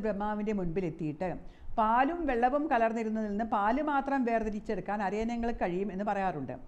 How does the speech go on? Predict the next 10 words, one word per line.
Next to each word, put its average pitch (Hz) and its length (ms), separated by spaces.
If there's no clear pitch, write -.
ആ 220 80
ഹംസ 226 300
സ്വഭാവത്തോടെ 220 760
ഭഗവാൻ 226 400
സനകാദികൾക്ക് 202 840
പഞ്ചഭൂതാത്മകമായ 262 1300
ശരീരത്തിൽ 226 440
അകപ്പെടുന്ന 208 440
ജീവനുണ്ടാകുന്ന 202 840
വിഷയബന്ധങ്ങളെ 190 840